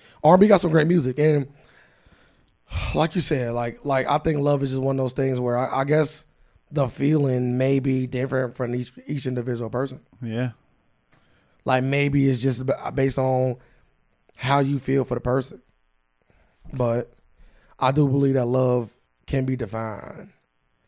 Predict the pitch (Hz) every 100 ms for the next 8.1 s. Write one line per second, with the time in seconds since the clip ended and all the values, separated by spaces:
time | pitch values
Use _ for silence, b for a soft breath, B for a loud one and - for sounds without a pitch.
0 | _ _ _ _ _ - 196 220 220 196
1 | - 208 - 214 214 202 185 185 180 190
2 | 185 175 156 170 165 165 143 - 185 156
3 | 170 175 151 135 147 131 117 127 110 107
4 | 117 143 269 427 480 370 208 139 123 127
5 | - _ _ _ 330 415 277 190 147 120
6 | 110 107 113 131 - _ 208 214 214 214
7 | 208 202 175 170 165 147 135 175 170 143
8 | 113